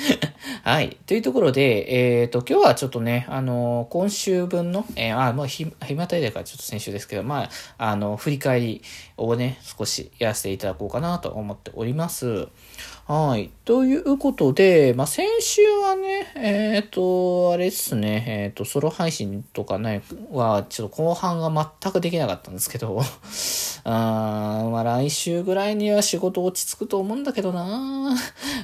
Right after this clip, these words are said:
あー、落ち着いたら早くやりたい。まあ、でもなんかいろいろね、できない時用のなんかあれこれは考えたいなとね、少し思ったりはするんですけど、まあ、比較的今月はコラボが、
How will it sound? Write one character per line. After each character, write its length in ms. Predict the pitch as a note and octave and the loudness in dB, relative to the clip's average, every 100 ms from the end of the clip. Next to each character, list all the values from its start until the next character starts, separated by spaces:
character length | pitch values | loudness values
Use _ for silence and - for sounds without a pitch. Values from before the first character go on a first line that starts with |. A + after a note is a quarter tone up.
| - | -4
あ 40 | |
ー、 440 | D3 D3 C#3+ C#3+ | -2 -2 -2 -2
落 160 | C#3+ D#3 | -2 -4
ち 120 | - | -6
着 120 | - | -6
い 40 | E3 | -4
た 120 | F3 | -4
ら 80 | E3+ | -2
早 180 | D#3 D3 | -2 -2
く 100 | C#3 | -2
や 60 | |
り 120 | B2+ | -2
た 120 | C3+ B2+ | -4 -6
い。 180 | D#3+ - | -6 -6
ま 160 | D3+ C3+ | -2 -2
あ、 60 | |
で 80 | C3 | 0
も 100 | B2+ | 0
な 140 | C3 | -2
ん 40 | D3+ | -4
か 100 | C3+ | -4
い 200 | C#3+ D3+ | -4 -4
ろ 80 | G3 | -2
い 40 | |
ろ 60 | G3+ | -2
ね、 180 | G#3 F#3+ | -2 -2
で 100 | F#3 | -4
き 120 | A#3 | -4
な 80 | B3+ | -2
い 80 | A#3+ | -2
時 220 | D#3 D#3 | -2 -2
用 160 | E3 F3 | 0 0
の 140 | E3+ | -2
な 100 | F3 | -4
ん 80 | E3 | -4
か 200 | C#3+ B2+ | 0 0
あ 60 | |
れ 100 | D3+ | 0
こ 140 | F3+ B2+ | -2 -4
れ 60 | |
は 60 | G2 | -4
考 160 | - F#3+ G#3 | -6 -4 -4
え 80 | A3 | -4
た 120 | A3+ | -6
い 60 | |
な 120 | G#2+ G2 | -6 -6
と 240 | - F#2 | -6 -6
ね、 160 | G#2 - | -6 -10
少 180 | - | -16
し 100 | - - | -14 -10
思 100 | C3 | -10
っ 60 | |
た 100 | - | -12
り 60 | A#2+ | -14
は 80 | B2+ | -12
す 140 | - | -8
る 80 | A#2+ | -6
ん 20 | |
で 80 | A2 | -6
す 120 | - | -10
け 100 | - | -12
ど、 240 | G#2 G#2 C3+ - - - - - - | -10 -10 -10 -18 -16 -14 -14 -18 -12
ま 60 | D3 | -10
あ、 0 | |
比 80 | - | -4
較 320 | E3 E3+ - | -6 -6 -8
的 280 | D#3+ D#3+ - | -10 -10 -10
今 240 | - D#3 | -6 -2
月 200 | D3+ D3+ | -2 -2
は 60 | C#3+ | -4
コ 160 | C#3+ | -2
ラ 120 | D3+ A#2+ | 0 0
ボ 120 | G2 | -2
が、 380 | F#2 - C3 | -4 -6 -8